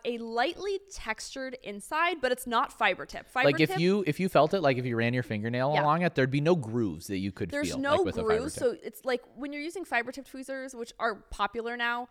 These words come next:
Speaker 1: you know how you kind of feel like once you get adhesive in your tweezer, it's really
Speaker 2: Like,
Speaker 1: hard to get out?
Speaker 2: mm-hmm.
Speaker 1: So this is more of, like, an etched, I would almost say it's like a crystal nail file.
Speaker 2: Like the world's finest crystal nail
Speaker 1: Yes.
Speaker 2: file.
Speaker 1: If I was blind, let me tell you, hold on.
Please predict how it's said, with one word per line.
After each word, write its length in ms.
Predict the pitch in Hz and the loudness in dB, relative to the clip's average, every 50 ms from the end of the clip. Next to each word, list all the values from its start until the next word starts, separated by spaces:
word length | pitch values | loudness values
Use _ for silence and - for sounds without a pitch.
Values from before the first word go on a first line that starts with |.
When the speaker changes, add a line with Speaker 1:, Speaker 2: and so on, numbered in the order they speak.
| _ _ _ _ _ _ _ | _ _ _ _ _ _ _
Speaker 1:
you 120 | - 269 294 | -4 -2 0
know 80 | 320 339 | 0 0
how 120 | - 359 | -2 -4
you 160 | 370 320 330 | -4 -4 -4
kind 280 | - - - 311 320 330 | -6 -8 -8 -6 -6 -6
of 60 | 330 | -6
feel 220 | - - 240 269 | -6 -6 -4 0
like 160 | 277 262 247 208 | 0 0 -2 -2
once 240 | 214 220 247 - - | -4 -6 -6 -6 -6
you 120 | 269 254 | -8 -6
get 180 | 208 226 233 233 | -2 -2 -2 -2
adhesive 420 | - 175 - - 208 - 233 214 | -2 -6 -8 -10 -10 -10 -8 -8
in 80 | 226 220 | -8 -8
your 80 | 208 | -10
tweezer, 640 | 196 - - 208 208 202 226 220 220 220 214 202 - - - | -10 -10 -12 -12 -12 -10 -8 -8 -8 -6 -6 -8 -10 -10 -14
it's 140 | 196 - - | -14 -14 -14
really 300 | 196 185 220 226 220 214 208 | -14 -10 -8 -6 -6 -6 -8
Speaker 2:
Like, 40 | 214 | -6
Speaker 1:
hard 180 | 208 202 196 | -6 -6 -6
to 60 | 202 | -6
get 100 | 180 190 | -8 -8
out? 360 | 165 156 160 165 196 247 262 214 | -8 -8 -8 -6 -6 -6 -6 -6
Speaker 2:
mm-hmm. 220 | 208 196 113 104 - | -6 -8 -8 -8 -8
Speaker 1:
So 160 | - - 285 | -6 -4 -4
this 260 | 254 214 285 349 - - | -4 -2 -4 -6 -6 -6
is 100 | - - | -10 -6
more 140 | 440 415 415 | -4 -4 -4
of, 80 | 392 415 | -4 -4
like, 140 | 392 381 - | -6 -4 -4
an 120 | 311 - - | -6 -4 -2
etched, 320 | - 226 240 - - - 269 - | 0 0 0 -2 -6 -12 -10 -6
I 100 | - 240 | -4 -4
would 120 | 254 247 - | -4 -4 -4
almost 400 | - 269 302 370 392 - - - | -6 -6 -6 -6 -8 -8 -10 -8
say 260 | - 277 233 233 233 233 - | -4 -2 0 0 0 -2 -4
it's 220 | - 233 - - | -8 -12 -10 -8
like 180 | 240 226 220 214 | -8 -6 -6 -8
a 40 | 208 | -14
crystal 640 | _ - - - - 220 220 - - - 233 226 | _ -18 -18 -10 -10 -10 -10 -10 -8 -8 -8 -6
nail 440 | 214 196 185 196 180 170 190 220 262 | -6 -8 -10 -10 -8 -8 -8 -8 -10
file. 540 | - - - 339 339 359 370 392 427 453 466 440 | -10 -8 -8 -8 -6 -6 -6 -6 -8 -6 -2 2
Speaker 2:
Like 200 | 135 139 135 - | 2 2 2 2
the 160 | 123 135 127 | 2 2 2
world's 440 | 117 113 135 156 170 180 180 - - | 2 4 4 4 6 4 2 0 -6
finest 680 | - - - 135 113 120 113 110 104 95 - - - | -10 -4 -2 0 0 0 0 -2 -4 -6 -6 -12 -16
crystal 400 | - - - 104 - - 107 92 | -12 -6 -6 -6 -6 -6 -8 -8
nail 220 | 92 85 85 85 - - | -6 -8 -8 -10 -10 -6
Speaker 1:
Yes. 180 | 233 202 175 65 | -6 -6 -6 -6
Speaker 2:
file. 160 | 64 - - - - - | -10 -14 -16 -20 -14 -6
Speaker 1:
If 140 | - - - | -6 -4 -2
I 120 | 269 320 392 | 0 2 4
was 220 | 466 508 403 262 | 4 4 2 2
blind, 500 | 202 220 220 202 196 208 233 269 302 262 | -2 -4 -2 0 0 0 -2 -2 -4 -4
let 140 | 262 247 240 | -6 -6 -6
me 80 | 233 | -6
tell 160 | 226 233 214 175 | -10 -8 -10 -10
you, 60 | - | -10
hold 100 | 196 - | -12 -14
on. 160 | - - | -18 -20